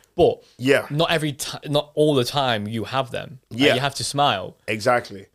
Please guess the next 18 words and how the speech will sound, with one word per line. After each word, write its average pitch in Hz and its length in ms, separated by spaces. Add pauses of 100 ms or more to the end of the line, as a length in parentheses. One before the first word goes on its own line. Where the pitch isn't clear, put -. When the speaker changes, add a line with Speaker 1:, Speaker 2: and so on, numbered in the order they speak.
(180)
Speaker 2:
So 127 380
Speaker 1:
So 135 100
it 131 40
really 127 140
Speaker 2:
in 123 60
Speaker 1:
makes 117 200
sense. 104 300
Speaker 2:
the, 123 260
in 127 220
Chinese 131 540
law, 117 440 (240)
some 110 580 (140)
dimples 117 420
are 104 120
actually 98 200
considered 98 420
lucky. 104 480
Speaker 1:
Wow. 87 240